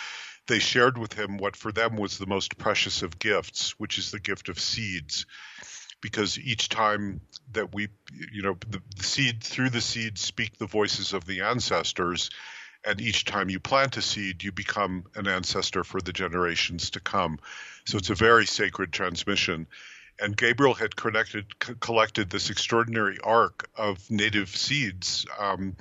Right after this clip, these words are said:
I'd lived on a, and stuck 'em in the ground in San Juan Pueblo, and it was a biodiversity garden, and I'd lived on a small farm for about six years and, um, you know, been a, a modest gardener and farmer, but the world is frankly better off without me farming. But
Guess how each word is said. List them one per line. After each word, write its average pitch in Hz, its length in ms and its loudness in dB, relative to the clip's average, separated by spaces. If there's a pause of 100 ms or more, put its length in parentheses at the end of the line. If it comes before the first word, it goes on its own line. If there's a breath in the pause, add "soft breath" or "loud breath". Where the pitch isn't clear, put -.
(300 loud breath)
I'd 113 220 4
lived 123 240 2
on 104 180 6
a, 95 140 2 (180)
and 104 160 -2
stuck - 300 2
'em 110 80 0
in 101 80 -2
the 98 60 -4
ground 110 340 4
in 92 40 -6
San 98 280 -2
Juan 92 220 -2
Pueblo, 107 580 6
and 98 360 0 (720 loud breath)
it 131 60 4
was 113 200 6
a 113 40 0
biodiversity 98 800 6
garden, 90 420 2
and 92 260 -2
I'd 110 160 4
lived 110 280 2
on 98 140 6
a 95 60 0
small 98 300 6
farm 117 340 6
for 101 160 0
about 95 240 0
six - 320 -4
years 113 400 4
and, 92 260 -2 (160)
um, 92 420 0 (220)
you 113 80 -2
know, 92 100 2
been 95 260 0
a, 92 100 0 (260)
a 104 140 -4 (280)
modest 92 440 4
gardener 90 400 2
and 95 120 0
farmer, 98 440 6
but 98 280 4 (440 loud breath)
the 110 80 0
world 101 300 8
is 95 140 0
frankly 98 380 2
better 98 340 8
off 95 220 8
without 92 300 6
me 101 120 0
farming. 95 520 6
But 101 240 4